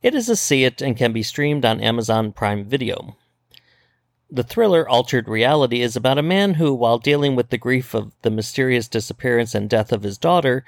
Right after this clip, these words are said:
must also deal with a conniving psycho who has infiltrated his family life. You know something is going to be bad when it is clear it has been sitting on the shelf for many years, as indicated by an appearance by Edward Asner, who passed away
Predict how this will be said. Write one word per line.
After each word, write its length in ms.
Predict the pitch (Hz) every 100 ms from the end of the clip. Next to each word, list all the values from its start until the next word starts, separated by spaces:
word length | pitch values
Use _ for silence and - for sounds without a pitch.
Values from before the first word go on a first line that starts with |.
| _ - _
must 240 | 131 123 139
also 280 | 190 - 151
deal 360 | 135 120 120
with 220 | 120 117
a 60 | 113
conniving 480 | - 127 113 110 110
psycho 560 | - 214 - 135 123
who 140 | 120 123
has 160 | 113 135
infiltrated 680 | 190 - 160 - 117 120 131
his 160 | 117
family 320 | 113 98 101
life. 360 | - - - _ _ _ _ _ _ _ _ -
You 140 | - 156
know 160 | 214
something 500 | 214 185 151 139 131
is 180 | 95 113
going 220 | 123 120
to 60 | 113
be 120 | 117
bad 360 | 113 113 110 107
when 160 | 113
it 140 | 113 110
is 160 | 110
clear 280 | - 139 120
it 60 | 117
has 120 | 107
been 180 | 120 110
sitting 320 | 127 117 113
on 140 | 110
the 60 | 110
shelf 360 | - 113 110 -
for 180 | 110
many 360 | 107 117 127 120
years, 400 | 110 110 110 113
as 240 | 113 110
indicated 560 | 120 117 117 117 110 110
by 140 | 107
an 120 | 107 107
appearance 540 | - 180 151 135 - - - _ _ _
by 360 | 120 110 110 113
Edward 340 | 131 120 117 113
Asner, 580 | 180 196 - 107 110 - _
who 120 | 143
passed 380 | - 180 - 147
away 260 | 165 180